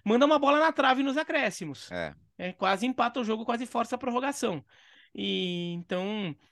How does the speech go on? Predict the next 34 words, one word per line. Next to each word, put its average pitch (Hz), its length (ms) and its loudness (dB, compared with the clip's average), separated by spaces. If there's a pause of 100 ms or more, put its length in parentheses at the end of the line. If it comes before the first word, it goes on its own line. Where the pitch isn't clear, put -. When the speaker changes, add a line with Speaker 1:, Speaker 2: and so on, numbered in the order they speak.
(100)
Speaker 1:
o, 190 240 0
o 202 60 2
Manchester 202 380 -4
City 214 200 -12
teve 269 240 -2
um 277 100 4
bom 233 160 2
desafio. 214 580 0 (360)
É, 190 500 0
é 202 80 6
um 262 100 6
título, 254 380 0
é, 190 160 -2 (240)
a 277 120 4
F 359 160 4
A - 60 4
Cup 302 180 4
é 262 80 8
importante, 185 640 0
tá? 156 200 -2
É, 180 340 -2
das 180 220 -2
Copas 247 340 2
Nacionais 202 460 0
da 208 140 4
Europa, 208 360 4
acho 233 120 -2
que - 60 -2
é 240 40 2
a - 20 -4
mais 240 160 0
importante. 247 560 -2
Acho 196 140 -4
que, 226 160 -4